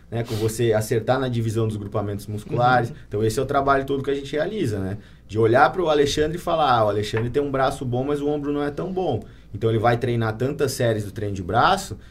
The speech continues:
Speaker 1: e ele vai fazer mais séries pra desenvolver o ombro, pra gente achar esse equilíbrio que ele tem. Às vezes até não treinar determinadas musculaturas.
Speaker 2: Hum.
Speaker 1: Tem meninas aí, né, que, por exemplo, o wellness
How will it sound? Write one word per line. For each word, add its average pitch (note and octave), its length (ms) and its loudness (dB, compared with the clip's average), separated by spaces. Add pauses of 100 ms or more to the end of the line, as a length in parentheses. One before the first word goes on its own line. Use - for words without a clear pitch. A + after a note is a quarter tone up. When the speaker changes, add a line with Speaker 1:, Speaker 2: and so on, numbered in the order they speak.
(180)
Speaker 1:
e F#2+ 140 -2
ele G2 100 2
vai G2+ 120 -2
fazer G#2+ 240 0
mais B2 220 0
séries A2 280 0
pra C3+ 140 -2
desenvolver C3+ 440 2
o C#3 120 4
ombro, C3+ 300 0
pra F3 120 0
gente C#3+ 220 -2
achar C3 300 0
esse A2+ 120 -2
equilíbrio B2 460 -2
que C#3 60 -6
ele D#3+ 120 -2
tem. A3 220 -8 (180)
Às G2+ 100 -4
vezes G#2+ 140 0
até B2 240 4
não C#3 220 0
treinar F3 380 -2
determinadas E3+ 460 -6
musculaturas. F#3 680 -6
Speaker 2:
Hum. D#3+ 220 -6
Speaker 1:
Tem C#3 140 2
meninas D3 480 0
aí, D3 480 0 (280)
né, B2+ 180 -2
que, C#3 180 -6
por C3+ 160 0
exemplo, B2+ 360 2
o G#2+ 180 -2
wellness B2 520 4